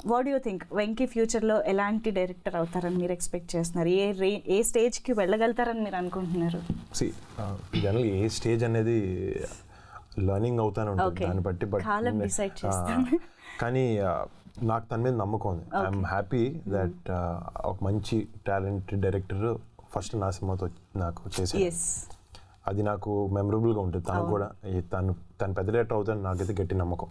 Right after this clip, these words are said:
Speaker 1: మంచి జ్ఞాపకాల్లో ఇదొకటి.
Speaker 2: Definitely
Speaker 1: Mm.
Speaker 2: ఒకటి. And, uh, తనకి, uh, తనకి basically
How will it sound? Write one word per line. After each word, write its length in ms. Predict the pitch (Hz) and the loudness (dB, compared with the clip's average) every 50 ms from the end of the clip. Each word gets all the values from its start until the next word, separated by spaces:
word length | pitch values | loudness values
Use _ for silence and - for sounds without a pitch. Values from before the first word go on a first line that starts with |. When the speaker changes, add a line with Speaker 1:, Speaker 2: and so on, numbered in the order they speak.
| - - - | -8 -4 -2
Speaker 1:
మంచి 260 | 214 214 220 - 226 | -2 0 0 0 0
జ్ఞాపకాల్లో 800 | 208 226 226 220 226 226 208 - 220 208 202 214 226 202 170 - - | 0 2 0 0 0 -2 -2 -2 0 0 2 2 2 0 0 -2 -4
ఇదొకటి. 360 | 190 185 175 170 170 170 170 | -2 -2 -2 -2 -2 0 0
Speaker 2:
Definitely 340 | - 101 - - - - - | 0 0 0 0 0 2 2
Speaker 1:
Mm. 60 | - | 2
Speaker 2:
ఒకటి. 400 | 190 226 262 294 381 - - 311 | 2 2 4 4 4 4 4 2
And, 300 | 311 - - - - - | 2 2 0 -2 -2 0
uh, 60 | 190 175 - - 403 370 339 320 - - - - | 0 -2 -2 -6 -8 -8 -8 -8 -8 -8 -4 -2
తనకి, 400 | 120 120 135 127 147 143 135 131 | -2 0 0 0 2 4 4 4
uh, 500 | 120 107 92 92 90 - - - 92 92 - | 4 4 4 2 0 -2 -2 -4 -4 -2 0
తనకి 200 | 120 123 123 110 | 0 0 0 -2
basically 580 | 98 95 92 110 123 123 - 151 139 143 143 | -2 0 2 2 2 2 2 0 0 0 0